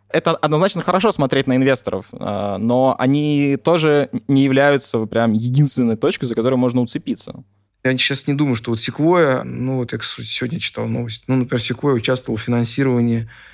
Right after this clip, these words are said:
Speaker 2: Sequoia, кстати, и Binance, покупки Твиттера с Илоном Маском. Она предоставляла финансирование.
Speaker 1: Мгм.
Speaker 2: Тут она много куда заходит, это мощные ребята, они сделали там PayPal, они сделали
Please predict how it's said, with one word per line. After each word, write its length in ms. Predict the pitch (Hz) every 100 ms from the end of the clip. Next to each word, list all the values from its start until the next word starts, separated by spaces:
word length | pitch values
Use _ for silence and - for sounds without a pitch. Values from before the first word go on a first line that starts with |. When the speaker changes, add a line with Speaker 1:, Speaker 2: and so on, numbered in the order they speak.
| - -
Speaker 2:
Sequoia, 380 | - - - 180
кстати, 240 | - 147 135
и 20 |
Binance, 600 | 127 127 117 107 - - _ _ _ -
покупки 520 | 123 113 151 - 127
Твиттера 840 | 113 131 147 147 123 120 - - _
с 120 | -
Илоном 260 | 139 123 117
Маском. 360 | 113 107 - -
Она 240 | 120 131
предоставляла 600 | 127 117 110 113 113 117
финансирование. 640 | 107 113 110 - 143 147 151
Speaker 1:
Мгм. 160 | -
Speaker 2:
Тут 100 | 135
она 160 | 147 180
много 260 | 202 190 165
куда 200 | 156 139
заходит, 500 | 139 - 170 165 127
это 140 | 131
мощные 420 | 135 156 143 131
ребята, 360 | 123 120 147 131
они 140 | 120
сделали 380 | 117 131 123 117
там 300 | 113 117 113 - - - -
PayPal, 420 | 113 113 151 147
они 180 | 120 117
сделали 580 | 113 123 120 113 117